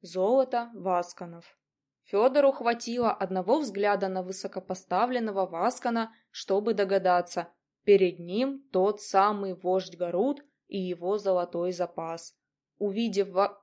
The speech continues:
увидев ворвавшихся в покои воинов неприятеля, вождь Васканов захлопнул сундук, отступил вглубь круглого зала и выхватил меч. В тот же момент сверху послышались топот и шум.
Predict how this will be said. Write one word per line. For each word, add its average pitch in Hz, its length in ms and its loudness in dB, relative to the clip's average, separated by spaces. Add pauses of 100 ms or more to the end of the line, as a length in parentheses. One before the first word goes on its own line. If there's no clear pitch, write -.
(100)
увидев 214 580 0
ворвавшихся 196 840 0
в - 100 -18
покои 185 480 4
воинов 185 520 0
неприятеля, 214 960 0 (240)
вождь 196 460 0
Васканов 233 580 2
захлопнул 196 640 0
сундук, 180 640 -4 (200)
отступил 208 680 0
вглубь 190 500 -4
круглого 185 640 0
зала 269 480 2 (200)
и 202 140 -2
выхватил 190 680 -2
меч. 175 520 -8 (380)
В - 100 -20
тот 208 240 6
же 190 120 -2
момент 185 520 -2
сверху 233 500 -2
послышались 202 800 -2
топот 240 540 0
и 220 100 -4
шум. 180 400 -6